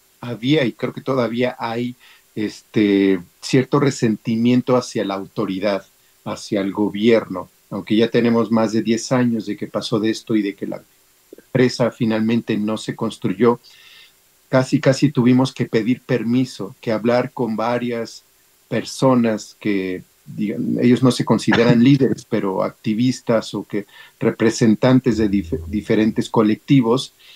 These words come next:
plantearles el proyecto, convencerlos de que la película iba a dignificar su lucha,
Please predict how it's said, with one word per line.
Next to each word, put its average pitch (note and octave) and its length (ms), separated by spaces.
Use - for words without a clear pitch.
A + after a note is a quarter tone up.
plantearles C3 680
el C3 80
proyecto, A#2 680
convencerlos B2 1080
de G#2 140
que G#2+ 120
la G2 140
película A2 640
iba G#2+ 380
a F2+ 60
dignificar G#2+ 840
su A2+ 220
lucha, G#2+ 500